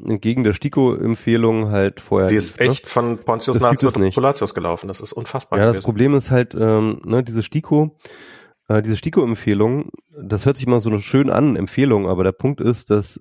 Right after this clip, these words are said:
Speaker 1: ähm, sobald ein Arzt entgegen der stiko-Empfehlung handelt, macht er sich regresspflichtig,
Speaker 2: Ja.
Speaker 1: wenn irgendwas schief geht mit der Impfung, ne? Also wenn da irgendwas passiert und so und er hat sich nicht an die stiko-Empfehlung gehalten,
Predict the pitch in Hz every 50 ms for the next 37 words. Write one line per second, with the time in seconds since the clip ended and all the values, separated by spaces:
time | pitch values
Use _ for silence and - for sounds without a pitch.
0 | - - 104 104 101 101 101 101 104 101 101 87 104 104 120 123 - - - -
1 | - 92 117 127 - - - _ - - 107 98 - - 117 156 190 214 170 123
2 | 104 95 - - 113 - 113 104 90 95 92 - - 98 92 90 92 92 92 -
3 | - _ - - - 110 143 170 143 117 117 117 127 147 165 - - - _ _
4 | _ - - - - - - _ _ - 117 120 - - - 117 104 104 110 -
5 | - 104 87 - 107 117 - - - - 92 90 - - - 95 87 87 104 101
6 | 101 104 101 107 101 107 104 98 98 90 - 139 123 - - 85 82 82 - -
7 | - 92 87 - 85 - 90 87 - 87 82 87 101 135 160 - - 98 85 92
8 | 92 95 101 104 104 101 101 98 98 101 101 98 98 95 - - 101 - - 151
9 | 160 156 - 120 117 - 123 120 123 123 - 104 - 80 98 98 101 107 - -
10 | - 98 87 107 98 90 98 92 - - 147 - 143 127 113 - - 120 110 110
11 | 110 104 101 101 101 - 107 104 101 104 104 104 - 107 107